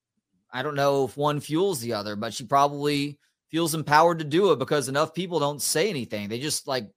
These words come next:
walk off because so many people are, are, uh, ch-, they try to avoid conflict. They're conflict averse. Well,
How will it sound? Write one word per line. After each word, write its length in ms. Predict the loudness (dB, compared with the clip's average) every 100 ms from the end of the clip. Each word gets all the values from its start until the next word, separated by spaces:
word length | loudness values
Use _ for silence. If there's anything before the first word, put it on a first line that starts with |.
| _ -8
walk 320 | 0 0 4
off 340 | 4 4 2
because 320 | -4 -4 -2 -2
so 160 | -4
many 160 | -4 -6
people 320 | -6 -6 -2
are, 240 | -2 -4 -10 _ _ _ _ _ -8
are, 580 | -2 0 2 0 -2 -8 -12
uh, 460 | -10 -8 -8 -8 -10
ch-, 120 | -6
they 100 | -4
try 220 | 2 4
to 100 | 6
avoid 400 | 4 4 4 4
conflict. 500 | 4 2 2 -2 -8
They're 80 | -8
conflict 480 | -2 -2 0 -4 -8
averse. 600 | -10 -10 -10 -10 -10 -10 _ _ _ _ _ 0
Well, 400 | 2 2 0